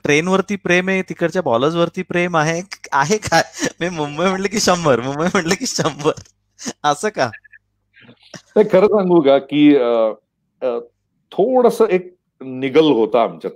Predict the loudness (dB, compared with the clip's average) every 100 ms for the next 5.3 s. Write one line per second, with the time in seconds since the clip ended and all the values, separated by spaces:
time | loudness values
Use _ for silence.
0 | -10 -10 -6 -6 -4 -6 -8 -6 -8 -8
1 | -10 -12 -14 -20 _ -20 -18 -14 -14 -8
2 | 0 2 4 4 2 -2 -6 -4 -2 0
3 | 0 -4 _ _ -12 -6 -2 -4 -4 -8
4 | -4 -4 -4 -8 -6 -6 -6 -8 -8 -6
5 | -8 -8 _